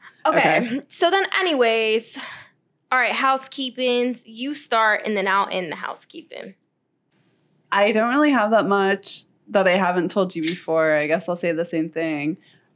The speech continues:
Speaker 2: This is edited and produced by Anthony DiCapri. Thank you so much to Anthony. And he is available for work.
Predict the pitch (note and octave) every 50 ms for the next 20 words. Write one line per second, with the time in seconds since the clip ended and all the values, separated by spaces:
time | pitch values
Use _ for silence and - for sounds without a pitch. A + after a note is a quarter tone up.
0 | _ - F3 E3+ D#3+ - - F3 F3 F3 F3 E3+ F3+ - - D#3 D#3+ D#3+ E3 E3
1 | F3 G3 A3 A#3 C4 C#4 C#4 C#4 F4 D#4+ B3 G#3 F3 F#3+ F3+ - - - F#3+ -
2 | - D#3 D3+ D3+ - F#3 F#3+ F#3 F3+ F3 D#3 D3+ D3+ - E3+ D#3 - - E3+ E3
3 | D#3+ D#3+ D#3+ D#3 - F3 E3+ E3 - - E3+ D#3+ - E3 D3+ D#3 D#3 D#3 D3+ D3+
4 | - - - - _ _ _ _ _ - - - G#3+ G#3+ G#3+ A3+ A3+ A3 A3 A3
5 | G#3+ G#3+ A3 G#3+ - - - _ _ _ _ _ - D#4+ F4 D#4 C4 C4 C4 -
6 | - - - F#3 F3+ F3 F#3 G#3+ B3 A#3+ B3 B3 B3 A#3+ A#3 A#3+ A#3 - B3+ A3+
7 | A3 F#3+ E3 C#3+ - - - _ - -